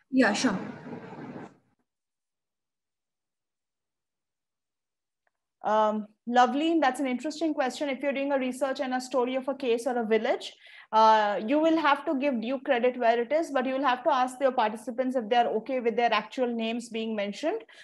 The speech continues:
Speaker 2: or if they would like to have a pseudonym, right?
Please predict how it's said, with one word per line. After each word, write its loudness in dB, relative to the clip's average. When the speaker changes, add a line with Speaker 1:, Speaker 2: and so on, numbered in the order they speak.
Speaker 2:
or 6
if 4
they 6
would 0
like 0
to 0
have 2
a -2
pseudonym, -2
right? 2